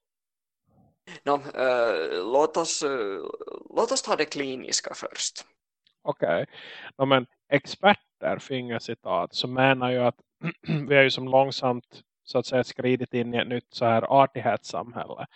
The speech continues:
Speaker 2: Att tidigare så var det kutym att, no, men nu så undrar jag vad något, eh, funny name gör. Eh, och nu ska jag gå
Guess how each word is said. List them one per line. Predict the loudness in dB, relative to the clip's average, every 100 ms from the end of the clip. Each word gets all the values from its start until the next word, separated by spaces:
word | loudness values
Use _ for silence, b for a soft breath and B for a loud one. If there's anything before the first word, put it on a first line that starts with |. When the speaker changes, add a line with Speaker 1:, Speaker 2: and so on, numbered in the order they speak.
| B B B -4
Speaker 2:
Att | 0 0 _ _ _ _ _ _ _ _
tidigare | 4 6 8 8 8 8 4
så | 0 -2
var |
det | -2
kutym | -4 -6 0 0 2
att, | 0 0
no, | 4
men | 4 4 0 -8
nu | 0 2 2 2 -4 -10
så | 2 6
undrar | 6 6 8 8
jag | 8
vad | 8 10 10 8 4 -2 _ _ _ _ -20 _ -20 -20 -20 _ _ _ -20 _ _ _
något, | 0 4 4 2 -16 -18 -12
eh, | -10 -8
funny | 2 4 6 4
name | 4 4 4 2
gör. | -2 -2 -4 -6 _ _ _ B B B B _
Eh, | 6 8
och | 8 4 -8 -10
nu | -4 -2
ska | 4 6
jag | 8
gå | 10 10 8